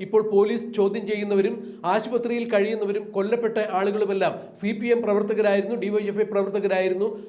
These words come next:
എന്നുള്ളതാണ് ഏറ്റവും എടുത്തു പറയേണ്ട സവിശേഷത. എന്നാൽ ഇതൊന്നും സി പി എം എന്ന പാർട്ടി ഇപ്പോഴും അംഗീകരിക്കുന്നില്ല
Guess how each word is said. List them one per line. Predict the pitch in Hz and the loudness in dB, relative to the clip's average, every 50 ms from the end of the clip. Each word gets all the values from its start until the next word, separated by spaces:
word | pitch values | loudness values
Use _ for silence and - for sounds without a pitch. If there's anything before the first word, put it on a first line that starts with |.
| - - - - - _ - 175 196 | -18 -20 -20 -20 -20 _ 0 2 2
എന്നുള്ളതാണ് | 214 226 220 226 208 208 214 202 208 220 226 190 196 | 4 4 4 4 4 4 4 4 4 2 2 2 2
ഏറ്റവും | 202 202 220 220 226 226 196 196 | 0 2 0 -2 -2 0 -2 -2
എടുത്തു | 190 - 214 240 202 | -2 -2 -2 -2 -2
പറയേണ്ട | 208 196 196 196 190 190 185 - - - - - - - | 2 2 2 2 2 0 -2 -2 -4 -8 -14 -12 -6 -4
സവിശേഷത. | 185 185 180 - 196 185 160 170 156 147 - 175 | -4 -2 -2 0 0 0 0 0 -2 -2 -2 -2
എന്നാൽ | 190 214 220 214 214 - 196 | 2 2 2 2 2 0 0
ഇതൊന്നും | 180 233 220 220 226 233 233 - 208 | 4 4 4 6 4 2 0 0 0
സി | 202 233 - | 0 0 0
പി | - 240 240 | 2 2 2
എം | 240 233 | 2 2
എന്ന | 208 214 214 190 - - - - - 185 | 0 2 2 0 0 -4 -10 -4 2 4
പാർട്ടി | 190 214 220 214 240 240 196 - | 4 4 4 2 0 -2 -2 -2
ഇപ്പോഴും | - 233 226 226 233 233 233 190 | 2 4 6 6 6 4 2 0
അംഗീകരിക്കുന്നില്ല | 190 190 226 233 233 233 240 233 233 220 220 220 208 220 | 0 0 0 2 2 2 2 2 0 0 0 2 2 4